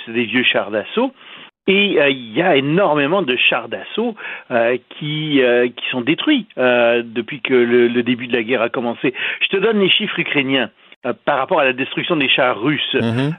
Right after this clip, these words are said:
Speaker 1: Euh, et évidemment, il y a de la propagande là-dedans, là, mais les Ukrainiens prétendent que jusqu'à maintenant, il y a trois mille cent soixante et un chars d'assaut russes qui ont été détruits. Et des véhicules blindés aussi, six mille trois cent sept. Donc tu vois que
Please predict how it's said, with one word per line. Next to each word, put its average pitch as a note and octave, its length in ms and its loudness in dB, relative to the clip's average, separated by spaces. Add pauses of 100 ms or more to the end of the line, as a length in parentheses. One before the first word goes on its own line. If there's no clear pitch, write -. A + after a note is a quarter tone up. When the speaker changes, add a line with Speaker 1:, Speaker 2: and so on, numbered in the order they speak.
Speaker 1:
Euh, A#2 300 2
et C3 80 4
évidemment, D3 380 2
il C#3 80 2
y - 20 2
a B2 40 2
de A#2+ 40 2
la A#2+ 80 0
propagande C3+ 460 0
là-dedans, G3+ 380 0
là, B2+ 120 2
mais A#2+ 160 0 (380)
les E3+ 160 0
Ukrainiens C#3+ 520 0
prétendent A#3 540 0 (140)
que D3 260 2 (180)
jusqu'à E3 420 0
maintenant, D#3 360 -2 (240)
il C#3 100 -6
y D#3 60 4
a D3 80 2
trois A3 300 0
mille A#3 200 -2 (120)
cent G#3 180 0
soixante E3+ 480 0
et E3 60 4
un E3+ 140 4 (140)
chars D3 320 2
d'assaut C#3 480 -4 (440)
russes G#3 480 2 (260)
qui - 80 0
ont D#3 60 2
été D#3 220 0
détruits. F3+ 500 -2 (460)
Et G3 140 4
des E3 160 2
véhicules F3 340 0
blindés E3 360 0
aussi, F#3+ 340 -2 (440)
six G3+ 100 4
mille G3 200 4
trois - 220 0 (120)
cent G3 140 -2 (100)
sept. A#3 220 0 (320)
Donc G3 180 2
tu - 120 -2
vois C#4 140 2
que D3 240 -2